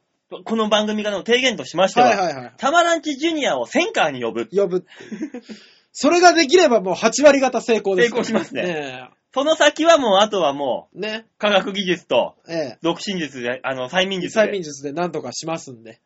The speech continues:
Speaker 1: はい。
Speaker 2: ええ。
Speaker 1: ですので、
Speaker 2: ええ。
Speaker 1: あの、何とかして、まずは、
Speaker 2: <laughs>
Speaker 1: 東京に、えー、オリンピック呼びたければ、だ-、何とかしてサマランチジュニアをビーチ部に呼んでください。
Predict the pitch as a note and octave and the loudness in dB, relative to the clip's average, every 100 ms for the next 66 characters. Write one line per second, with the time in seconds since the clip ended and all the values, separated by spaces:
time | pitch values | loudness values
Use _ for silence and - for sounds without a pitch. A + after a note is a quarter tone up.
0 | - C#3 A2+ - - C#3+ A#2+ _ D3+ G#3+ | -10 -8 -8 -12 -18 -16 -16 _ -2 -2
1 | F3+ D3+ D3+ - _ B2+ D3 D#3 F#3 F4 | -2 2 2 2 _ -8 -4 0 4 4
2 | F#4 C#4 G#3+ - F#3+ F4 A#4 A#3 D3 - | 4 0 -2 0 4 6 6 2 0 -2
3 | - _ _ - E4 F4+ E4+ E4+ E4 E4 | -20 _ _ -2 2 2 2 2 2 -2
4 | B2 _ _ _ _ - G#3 G#3 G#3+ D#4 | -2 _ _ _ _ -2 2 2 2 0
5 | F4 E4 A#3+ G#3 A3 C#4 G#3 E3+ D#3 D#4 | -2 -6 -6 -4 -2 -2 -2 -2 2 2
6 | A#3+ F4 A#4+ A#4 F#3 F3 F3+ G#3+ C#4+ D4+ | 4 2 0 -4 -4 -4 -4 0 2 2
7 | D#4 C4+ C4+ D4+ A#3+ C#3+ G#2 _ _ _ | 0 -4 -6 -2 0 -2 -4 _ _ _
8 | D#3 C#4+ F4 F4+ D#4+ C#4+ A#3 C4 D4 C#4 | 0 4 4 2 -2 0 4 6 6 2
9 | A3 F#3 | -2 -6